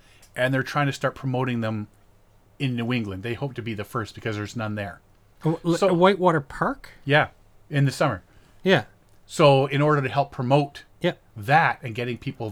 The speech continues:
Speaker 1: there to be a whitewater park in, in Franklin, New Hampshire,
Speaker 2: Yeah.
Speaker 1: they're starting this as well.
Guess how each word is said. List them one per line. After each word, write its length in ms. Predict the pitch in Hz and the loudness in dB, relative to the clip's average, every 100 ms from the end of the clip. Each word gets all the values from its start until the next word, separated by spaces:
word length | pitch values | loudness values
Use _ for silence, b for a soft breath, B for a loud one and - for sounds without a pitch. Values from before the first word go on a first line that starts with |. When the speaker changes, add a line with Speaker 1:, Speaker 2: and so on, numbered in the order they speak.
| 104 | -4
Speaker 1:
there 300 | 131 143 117 | -2 0 -2
to 100 | 117 | -6
be 120 | 113 | -6
a 40 | |
whitewater 460 | 107 117 120 110 107 | -4 -4 -4 -6 -8
park 360 | - 113 107 113 | -6 -6 -6 -8
in, 200 | 101 92 b b b b - | -10 -12 b b b b -4
in 300 | 123 110 101 | -4 -4 -8
Franklin, 480 | - 131 113 104 | -4 -4 -4 -8
New 100 | 107 | -12
Hampshire, 540 | 101 151 156 - - 98 | -6 -2 -2 -4 -10 -4
Speaker 2:
Yeah. 100 | 143 - b b | -4 -6 b b
Speaker 1:
they're 100 | - | -10
starting 460 | 117 - 120 107 107 | -6 -2 0 -2 -8
this 200 | 110 - | -10 -10
as 120 | 98 | -14
well. 240 | 95 101 | -12 -12